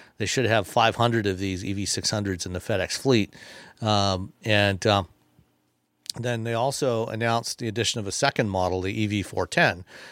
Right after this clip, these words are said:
which, um, you know, they have a very creative naming scheme. Uh, it's E V and then a number that represents the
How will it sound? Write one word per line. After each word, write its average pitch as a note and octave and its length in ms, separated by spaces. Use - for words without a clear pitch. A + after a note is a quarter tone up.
which, - 340
um, A2 460
you A#2 100
know, G#2 60
they G#2+ 60
have B2 160
a A#2 60
very C#3+ 200
creative C3+ 380
naming A#2+ 320
scheme. F#2+ 500
Uh, G2 460
it's - 180
E C3 200
V B2 320
and A2 180
then A2 140
a G#2+ 60
number A#2 340
that G#2+ 200
represents G#2+ 600
the G2+ 280